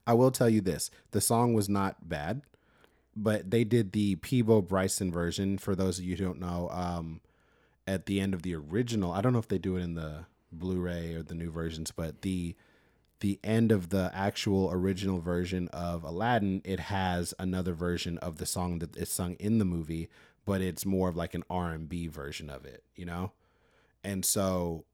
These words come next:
Idina Menzel and Ben Platt sang that version. And so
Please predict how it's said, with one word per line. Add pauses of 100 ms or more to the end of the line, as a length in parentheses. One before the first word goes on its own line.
Idina
Menzel
and
Ben
Platt
sang
that
version. (580)
And
so